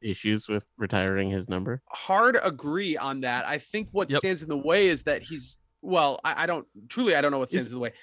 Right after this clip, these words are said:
Speaker 2: The Bucks made some mistakes early on in their retiring numbers situation where they started retiring a lot of guys,
Speaker 3: Sure
Speaker 2: including, like,
Speaker 3: did.
Speaker 2: Bob Lanier, who was a Hall of Fame player, but, like, not for his time on the Bucks. Like, he just sort of, like,
Speaker 3: <laughs>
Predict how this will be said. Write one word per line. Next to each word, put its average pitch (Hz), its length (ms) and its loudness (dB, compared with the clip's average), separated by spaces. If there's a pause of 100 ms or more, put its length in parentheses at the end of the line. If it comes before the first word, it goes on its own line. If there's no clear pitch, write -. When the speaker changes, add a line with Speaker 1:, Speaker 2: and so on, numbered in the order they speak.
(220)
Speaker 2:
The 175 80 -2
Bucks 233 320 2
made 262 180 -2
some 233 120 -4
mistakes 143 540 -4
early 139 280 -4
on 131 220 0
in 131 100 -2
their 117 160 -2
retiring 123 520 -4
numbers 139 560 -4
situation 196 720 -2
where 147 120 4
they 127 120 2
started 135 240 -2
retiring 123 380 -2
a 107 60 -2
lot 101 260 0
of 160 60 0
guys, 175 280 2
Speaker 3:
Sure 143 140 0
Speaker 2:
including, 147 220 4
like, 120 180 4
Speaker 3:
did. - 40 -18 (440)
Speaker 2:
Bob 170 260 4
Lanier, 180 440 2
who 190 180 -2
was 151 220 -4
a 143 240 -2 (120)
Hall 151 180 -2
of 170 60 -4
Fame 165 160 -2
player, 196 260 0
but, 151 160 -4 (140)
like, 131 260 -4
not 135 300 0
for 185 100 0
his 147 120 -6
time 165 160 0
on 127 60 0
the 107 60 -8
Bucks. 104 400 0
Like, 123 120 2
he 143 100 6
just 143 160 0
sort 147 180 2
of, 131 80 -2
like, 123 140 -4
Speaker 3:
<laughs> 92 100 -16